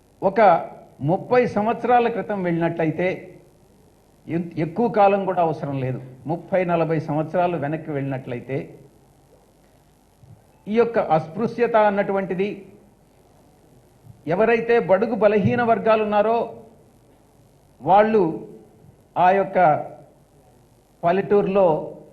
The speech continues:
పెద్ద వచ్చినట్లయితే, పెద్ద ఆ దారిని వెళ్ళినప్పుడు కూడా బాంచన్ దొర అని చెప్పి పక్కకు తప్పుకోవాల్సినటువంటి పరిస్థితులు ఉన్నాయి.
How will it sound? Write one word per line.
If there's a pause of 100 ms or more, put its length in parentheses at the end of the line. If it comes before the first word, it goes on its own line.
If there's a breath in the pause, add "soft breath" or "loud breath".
(160)
పెద్ద
వచ్చినట్లయితే,
పెద్ద
ఆ
దారిని
వెళ్ళినప్పుడు
కూడా
బాంచన్
దొర (380)
అని (280)
చెప్పి
పక్కకు
తప్పుకోవాల్సినటువంటి
పరిస్థితులు
ఉన్నాయి.